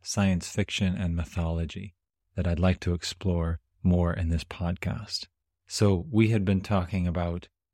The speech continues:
different ways in which robots or artificial intelligence have been imagined in science fiction.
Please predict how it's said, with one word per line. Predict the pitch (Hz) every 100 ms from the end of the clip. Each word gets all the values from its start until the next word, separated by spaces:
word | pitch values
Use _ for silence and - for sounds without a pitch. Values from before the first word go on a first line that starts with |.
| _
different | - 120 107 98
ways | 95 98 95 98 90 -
in | - 92
which | 87 90 87 - - _ _ _ _
robots | 92 95 87 92 90 87 - -
or |
artificial | 87 90 87 92 - 90
intelligence | 85 - 87 85 - 82 - - _ _
have | - 90
been | 82 87
imagined | 85 90 90 85 82 87 -
in | 98 85
science | - 80 85 -
fiction. | - - - 95